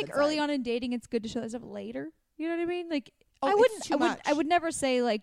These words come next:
Speaker 1: "Don't be yourself" in the first parts of dating, but, like,
Speaker 2: But, like,
Speaker 1: they
Speaker 2: to
Speaker 1: don't need to
Speaker 2: simmer
Speaker 1: see
Speaker 2: it down.
Speaker 1: everything. Because imagine if a guy was to come to you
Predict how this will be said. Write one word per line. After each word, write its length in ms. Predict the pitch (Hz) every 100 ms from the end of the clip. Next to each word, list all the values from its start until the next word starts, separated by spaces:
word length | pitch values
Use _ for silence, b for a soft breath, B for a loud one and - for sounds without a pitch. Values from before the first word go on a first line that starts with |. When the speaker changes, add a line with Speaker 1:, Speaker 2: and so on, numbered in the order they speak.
| -
Speaker 1:
"Don't 200 | 240 226
be 100 | 247
yourself" 680 | 202 214 226 196 208 - - _ _ _ -
in 140 | 247
the 80 | 226
first 240 | - 226 -
parts 200 | 220 -
of 100 | 208
dating, 380 | 220 208 226 220
but, 120 | -
like, 160 | 233
Speaker 2:
But, 100 | 311 349
like, 140 | 349 - -
Speaker 1:
they 80 | 320
Speaker 2:
to 20 |
Speaker 1:
don't 100 | 370
need 140 | 370
to 80 | 381
Speaker 2:
simmer 80 | 381
Speaker 1:
see 100 | 330
Speaker 2:
it 20 |
down. 120 | 190 240
Speaker 1:
everything. 520 | 233 226 214 196 196
Because 300 | 277 330 254 _ -
imagine 340 | 269 311 311 302
if 100 | 277
a 60 |
guy 320 | 233 240 220
was 240 | 214 220 -
to 80 | 226
come 220 | 240 226
to 80 | 226
you 480 | 220 247 214 214